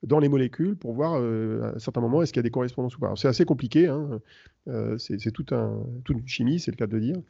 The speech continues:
Mais, euh, c'est, c'est le deuxième domaine. Et il se trouve que, alors, sans que je puisse citer un laboratoire particulier, les scientifiques, de manière générale dans le monde, avec ce genre de méthodologie,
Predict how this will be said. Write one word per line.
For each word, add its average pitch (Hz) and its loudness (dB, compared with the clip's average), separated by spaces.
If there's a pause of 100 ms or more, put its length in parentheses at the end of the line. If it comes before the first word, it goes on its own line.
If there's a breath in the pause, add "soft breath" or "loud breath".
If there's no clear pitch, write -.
(400 loud breath)
Mais, 147 8
euh, 123 6
c'est, 120 -4
c'est 139 4
le 131 6
deuxième 170 6
domaine. 156 4 (320 soft breath)
Et 135 4
il 147 4
se - 2
trouve 185 2
que, 143 6
alors, 110 0
sans - -2
que 151 -4
je - -16
puisse 160 -6
citer 156 2
un 143 6
laboratoire 127 0
particulier, - 0 (560 soft breath)
les 135 6
scientifiques, 156 0 (1040)
de 107 -4
manière 120 0
générale 127 4
dans 120 2
le 120 2
monde, 151 2 (1120)
avec 147 6
ce - 2
genre 147 2
de 156 0
méthodologie, 139 -4